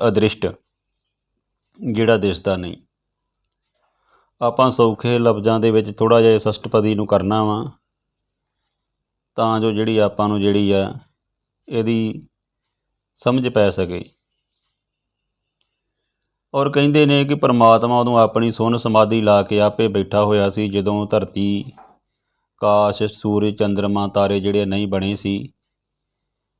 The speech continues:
ਜਾਣੀ ਕਿ ਬ੍ਰਹਿਮੰਡ ਦੀ ਰਚਨਾ ਨਹੀਂ ਸੀ ਹੋਈ ਉਦੋਂ। ਉਦੋਂ ਪਰਮਾਤਮਾ ਹੀ ਇਕੱਲਾ ਆਪਣੇ ਆਪ ਹੀ ਜਿਹੜਾ ਵਾ, ਸਮਾਧੀ ਲਾ ਕੇ ਬੈਠਾ ਹੋਇਆ ਸੀ।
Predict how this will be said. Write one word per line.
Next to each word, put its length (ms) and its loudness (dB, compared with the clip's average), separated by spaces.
ਜਾਣੀ 340 0
ਕਿ 140 2
ਬ੍ਰਹਿਮੰਡ 500 0
ਦੀ 140 -2
ਰਚਨਾ 320 -4
ਨਹੀਂ 180 -2
ਸੀ 140 -8
ਹੋਈ 180 -2
ਉਦੋਂ। 240 -8
ਉਦੋਂ 260 0
ਪਰਮਾਤਮਾ 640 2
ਹੀ 60 -2
ਇਕੱਲਾ 480 2
ਆਪਣੇ 300 -2
ਆਪ 220 0
ਹੀ 80 -2
ਜਿਹੜਾ 260 0
ਵਾ, 100 -2
ਸਮਾਧੀ 440 -2
ਲਾ 200 -2
ਕੇ 160 -8
ਬੈਠਾ 340 -8
ਹੋਇਆ 220 -6
ਸੀ। 180 -14